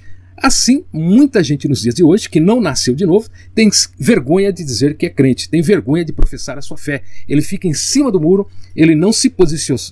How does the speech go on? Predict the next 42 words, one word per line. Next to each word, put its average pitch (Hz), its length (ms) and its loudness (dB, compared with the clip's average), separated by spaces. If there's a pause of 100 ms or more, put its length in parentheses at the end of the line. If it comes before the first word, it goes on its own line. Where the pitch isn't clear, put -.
(140)
não 156 180 2
se - 220 -2
posiciona 160 880 -2 (760)
e 240 220 4
ele 226 140 2
acaba 254 340 -2
se - 140 -4
tornando 147 400 -4 (260)
um 170 180 -2
agente 151 440 0
secreto - 440 -4
cristão. 120 360 -6 (380)
Ele 117 600 2
é 139 120 0
do 160 140 2
mundo, 262 340 2 (160)
mas 135 200 0
ele 160 100 2
não 185 160 2
quer 170 220 0
se - 100 -8
posicionar 143 840 0
no 160 140 2
reino 139 320 0
de 135 100 -4
Deus. - 360 -8 (200)
Segundo, 247 480 0
Nicodemos 175 560 0
reconhece 139 440 -4
Jesus 170 400 -4 (180)
como 202 180 4
um 160 60 2
mestre 175 380 0
vindo 175 280 -2
de 202 120 -6
Deus, 185 360 0 (180)
devido 170 260 -2
aos 202 100 0
sinais 160 380 -2
que - 80 0
ele 165 100 0
realiza. 156 500 0